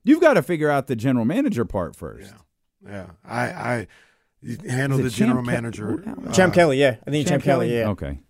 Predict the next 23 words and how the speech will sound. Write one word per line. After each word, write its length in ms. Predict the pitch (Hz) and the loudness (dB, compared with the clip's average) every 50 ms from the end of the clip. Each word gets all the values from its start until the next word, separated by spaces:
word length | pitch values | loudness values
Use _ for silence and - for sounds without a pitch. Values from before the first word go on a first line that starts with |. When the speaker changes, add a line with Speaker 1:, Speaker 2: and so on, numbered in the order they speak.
| _ | _
Speaker 2:
Handle, 420 | - 113 131 131 135 139 135 123 - - | -10 -8 -6 -4 -4 -4 -4 -6 -6 -8
handle 320 | 120 123 131 131 135 131 | -8 -6 -6 -4 -4 -4
the 120 | 117 127 | -4 -6
general 300 | 107 104 123 123 120 120 | -6 -6 -6 -4 -4 -4
manager 420 | 120 117 117 117 110 107 104 - 92 | -4 -4 -4 -4 -6 -8 -10 -12 -14
situation. 760 | - - 104 - - 104 98 101 98 101 - - 90 87 87 _ _ _ _ _ _ _ _ _ _ - | -14 -14 -14 -12 -12 -10 -10 -10 -10 -10 -12 -14 -16 -18 -18 _ _ _ _ _ _ _ _ _ _ -18
Um, 520 | - 101 101 95 92 - - - - - _ _ _ _ _ _ _ _ _ _ _ _ _ _ _ _ _ _ _ - 156 | -14 -12 -10 -10 -10 -10 -12 -14 -18 -20 _ _ _ _ _ _ _ _ _ _ _ _ _ _ _ _ _ _ _ -20 -6
just 320 | - 147 156 143 - - _ _ _ 294 | 0 0 2 0 0 -4 _ _ _ -14
answering 440 | 233 135 143 143 123 - - 135 127 | -10 -6 -6 -6 -6 -8 -10 -10 -10
the 60 | 123 | -10
qu-, 140 | 120 - - | -10 -12 -16
just 320 | - - 107 107 - - _ _ _ _ _ | -20 -18 -18 -18 -20 -20 _ _ _ _ _
me. 400 | - 113 120 127 127 123 123 - _ _ _ _ _ _ _ - | -14 -10 -8 -6 -6 -6 -8 -10 _ _ _ _ _ _ _ -12
Mm, 360 | 196 160 160 160 160 160 147 139 _ _ _ _ _ _ _ _ _ _ _ _ _ _ _ _ _ _ _ _ _ _ _ _ _ _ _ _ _ _ _ _ _ _ _ _ _ - - 294 - | -6 -4 -2 0 0 -2 -4 -6 _ _ _ _ _ _ _ _ _ _ _ _ _ _ _ _ _ _ _ _ _ _ _ _ _ _ _ _ _ _ _ _ _ _ _ _ _ -20 -20 -20 -18
I'd 80 | - | -10
probably 320 | - 170 180 165 139 160 135 | -4 -2 -2 0 0 0 0
stick 280 | - - - 139 120 | -2 -2 -4 -4 -4
with 120 | - 117 113 | -2 -4 -6
Antonio 460 | 113 104 - 107 98 95 92 87 87 | -6 -8 -8 -10 -10 -10 -12 -14 -14
Pierce. 420 | - - 98 - - - - _ _ _ _ _ | -16 -18 -18 -18 -20 -20 -20 _ _ _ _ _
The 100 | - 139 | -2 2
last 420 | 147 151 156 170 180 180 170 - - | 4 4 4 4 4 2 0 -2 -2
time 420 | 175 156 147 147 147 143 139 135 | -4 -2 -2 -2 -2 -2 -4 -6